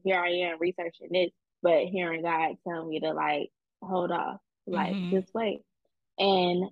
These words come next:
Speaker 1: I thought that, like, when I finally did come to the idea of, "All right, I'ma wait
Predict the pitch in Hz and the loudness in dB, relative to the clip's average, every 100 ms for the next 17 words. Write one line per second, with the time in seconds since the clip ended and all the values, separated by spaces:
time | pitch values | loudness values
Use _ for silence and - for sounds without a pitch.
0 | _ _ _ - - - _ 180 202 233 | _ _ _ -8 -8 -8 _ 2 2 2
1 | 226 202 185 - 196 180 165 - - 175 | 0 2 2 0 -2 0 0 -2 0 0
2 | 156 190 185 185 208 208 226 220 196 180 | 0 -2 -2 -4 -2 -2 -2 -2 0 2
3 | 208 214 - - 196 - 208 180 175 165 | 2 0 -6 -12 -12 -12 -10 -8 -8 -8
4 | 170 170 170 170 170 165 165 170 233 247 | -10 -10 -6 -6 -6 -8 -12 -6 -2 -2
5 | 233 226 262 202 170 170 262 208 202 | -2 -2 0 -2 2 4 4 4 0